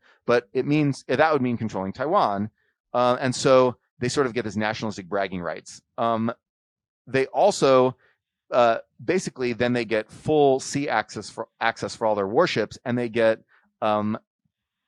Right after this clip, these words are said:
they really compromise Japan's defense because, so, so Japan, um, China views as, still views as its main rival in Asia because they haven't yet wakened to the,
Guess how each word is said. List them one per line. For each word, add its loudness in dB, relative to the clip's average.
they 4
really 6
compromise -2
Japan's -6
defense -14
because, -2
so, 6
so 4
Japan, 0
um, 0
China -2
views -2
as, -6
still 0
views -2
as -4
its -12
main -2
rival -2
in -6
Asia -4
because -6
they -8
haven't -6
yet -6
wakened -6
to -8
the, -4